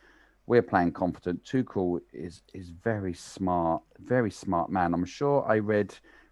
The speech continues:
recently regarding Diego Simeone, who said,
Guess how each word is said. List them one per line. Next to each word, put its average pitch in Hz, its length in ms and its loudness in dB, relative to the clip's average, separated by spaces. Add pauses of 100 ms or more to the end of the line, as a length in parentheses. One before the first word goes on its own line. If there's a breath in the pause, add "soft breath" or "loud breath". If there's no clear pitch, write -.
recently 104 440 0
regarding 95 460 4
Diego 95 480 6
Simeone, 98 800 0
who 87 120 -2
said, 92 360 2